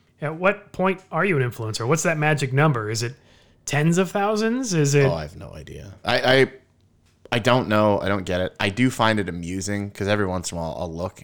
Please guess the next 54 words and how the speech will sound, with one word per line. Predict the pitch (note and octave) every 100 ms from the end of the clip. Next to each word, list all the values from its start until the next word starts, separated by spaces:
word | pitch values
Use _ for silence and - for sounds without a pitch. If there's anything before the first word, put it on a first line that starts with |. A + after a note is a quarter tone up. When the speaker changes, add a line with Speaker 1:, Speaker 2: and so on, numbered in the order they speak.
| -
Speaker 2:
and | F#2
I, | F#2
it's | - F#2+
amusing | F2+ F2+ F#2 F2+
to | E2+
me | F2 F2+ F2+
how | F2 E2+
your | E2+ E2+
follower | - F2+ F#2+ F#2
count | G2 F#2+ -
kind | - F2
of | E2+ E2+ _ _ -
ebbs | F#2+ F#2+
and | F#2 E2+
flows | F2+ F#2 F#2+
a | G2
Speaker 1:
Yeah. | F3
Speaker 2:
little | G2+ G2+
bit | G#2+ -
because | F#2 F2+ G2 F#2 - - - - - -
whether | G#2 G2+ G2 F#2 - -
you | G2
piss | - A2
somebody | - G2+ F2 E2+
off | E2 F2 E2+ - -
or | - E2+ E2+ E2 E2 E2
they | E2+ E2
get, | F2 - _ _ -
they | F2
wonder | E2+ F2
why | F2 D#2+
they're | D#2+
following | G2+ G2 G2 F#2 F2
you | E2 D#2+ E2
or | D#2+ D2+ D3+
Speaker 1:
Yeah. | C#3 A2
Speaker 2:
it's | F2+ E2
a |
bot | E2 F2 F2+ -
that | F#2
falls | - E2 E2+ E2+
off | D#2+ F#2 E2+
or |
whatever, | E2 D#2+ D2 C#2+
it's | -
pretty | - -
funny. | - F#2 - _ -
I |
do | G#2+ C3
get | A2
a |
lot | G2+ F#2
of |
messages | F2 G2 - F#2 F2 D#2 -